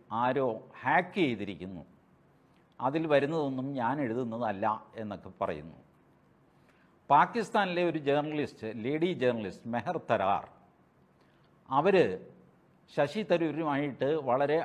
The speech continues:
അടുപ്പമുണ്ട് എന്നുള്ള അർത്ഥത്തിൽ ചില കുറിപ്പുകൾ Twitter-ൽ ഇടുന്നു. സുനന്ദ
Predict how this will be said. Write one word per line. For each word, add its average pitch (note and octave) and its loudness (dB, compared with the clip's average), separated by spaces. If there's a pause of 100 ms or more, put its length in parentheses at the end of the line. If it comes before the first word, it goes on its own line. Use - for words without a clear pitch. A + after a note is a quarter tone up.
അടുപ്പമുണ്ട് C#3+ -2 (200)
എന്നുള്ള C3+ -2 (100)
അർത്ഥത്തിൽ A#2 -4 (420)
ചില C3 2 (680)
കുറിപ്പുകൾ C3 -2 (160)
Twitter-ൽ A2+ -4 (180)
ഇടുന്നു. F2+ -8 (1300)
സുനന്ദ F#3+ 4